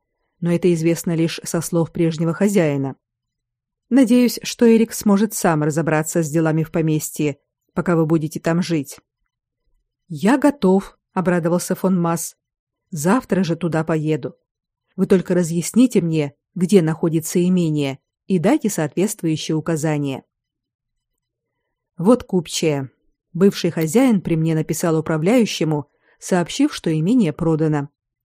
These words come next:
Вы можете ехать. Вас будут ждать». «А ты, Алекс, разве не поедешь с нами?»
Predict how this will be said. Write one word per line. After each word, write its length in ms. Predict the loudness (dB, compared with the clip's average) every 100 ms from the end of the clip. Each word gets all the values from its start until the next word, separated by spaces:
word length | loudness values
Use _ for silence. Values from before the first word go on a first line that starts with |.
| _ 0
Вы 140 | 4
можете 360 | 4 0 -4 -2
ехать. 420 | -2 -2 -8 -10 _ _ _ -6
Вас 300 | 0 0 0
будут 300 | 0 0 0
ждать». 440 | -2 -4 -6 -12 _ _ _ _ _ _ _ _ _ _ _ _ _ _ _
«А 140 | -2 -2
ты, 360 | 0 0 0 _
Алекс, 540 | 0 0 0 -6 -12 -14 _ _ _ _ _ -4
разве 300 | 0 0 0
не 140 | 0
поедешь 480 | 0 0 2 0 0
с 80 | 4
нами?» 440 | 4 4 0 -4